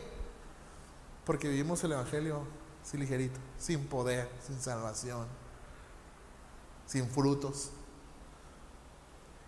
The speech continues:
Y terminamos bien amargados. En vez de estar felices, con cara de limón, bien amargochis. Así,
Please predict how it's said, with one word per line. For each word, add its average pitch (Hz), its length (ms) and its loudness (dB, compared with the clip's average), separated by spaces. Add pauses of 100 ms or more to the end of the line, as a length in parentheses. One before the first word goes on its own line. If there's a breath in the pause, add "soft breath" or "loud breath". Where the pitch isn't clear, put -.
Y 190 80 2
terminamos 185 580 2
bien 175 180 4
amargados. 135 720 2 (1900)
En 127 120 2
vez 160 120 10
de 156 40 4
estar 165 180 6
felices, 175 440 6
con 131 160 0
cara 147 200 6
de 147 60 8
limón, 131 440 6
bien 139 140 4
amargochis. 127 840 0 (960)
Así, 127 180 -6